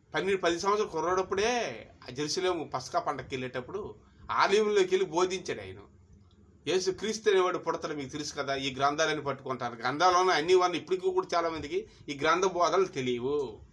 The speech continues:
"నువ్వు యాజకులు కదా, మీకు తెలియదా?" నికోదేముకి అదే అడిగాడు. ముసలిమైన అయిన వాడు, "నువ్వు కొత్తగా జన్మించే ముందు పాత విడిచిపెట్టు, పర-, పారంపర్య ఆచారాలు విడి-, విడిచిపెట్టు." అంటే, కొత్తగా జన్మించి ఎలా జన్మించాలంటే, "కొత్తగా నేర్చుకోయా కొత్త నిబంధన,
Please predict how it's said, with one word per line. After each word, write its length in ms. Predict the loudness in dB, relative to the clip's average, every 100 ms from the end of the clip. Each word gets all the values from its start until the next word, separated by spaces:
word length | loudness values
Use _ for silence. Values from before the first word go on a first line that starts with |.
| -20 _ _ _ -20 -20 _ -20 -20 -14 -6
"నువ్వు 140 | 2
యాజకులు 520 | 4 6 4 4 4
కదా, 300 | 2 2 2
మీకు 240 | 2 -4 -6
తెలియదా?" 300 | -2 -2 -2
నికోదేముకి 520 | -2 2 2 2 2
అదే 140 | 2
అడిగాడు. 320 | 2 2 -2 -6
ముసలిమైన 540 | -6 -2 0 2 2
అయిన 240 | 0 -4
వాడు, 440 | -2 -2 -2 -6 -10 -8
"నువ్వు 180 | -8 -2
కొత్తగా 300 | -2 0 0
జన్మించే 500 | 0 0 0 0 0
ముందు 540 | 0 0 0 -2 -2 -12 -16 0
పాత 220 | 2 2
విడిచిపెట్టు, 460 | 0 -2 -2 -2 -2
పర-, 340 | 0 0 0
పారంపర్య 760 | -2 -2 0 0 -2 -4 -4 0
ఆచారాలు 500 | 0 0 -2 -6 -4
విడి-, 380 | -2 -2 -2 -2
విడిచిపెట్టు." 560 | -4 -6 -8 -8 -12 -14 -20 -20 -18 -10
అంటే, 140 | -4
కొత్తగా 320 | 0 0 2
జన్మించి 360 | 4 4 2 2
ఎలా 160 | 4 4
జన్మించాలంటే, 600 | 2 0 0 0 -2 0
"కొత్తగా 420 | 0 0 2 4
నేర్చుకోయా 520 | 4 4 2 2 2
కొత్త 280 | 0 -2 -2
నిబంధన, 500 | -2 -4 -4 -6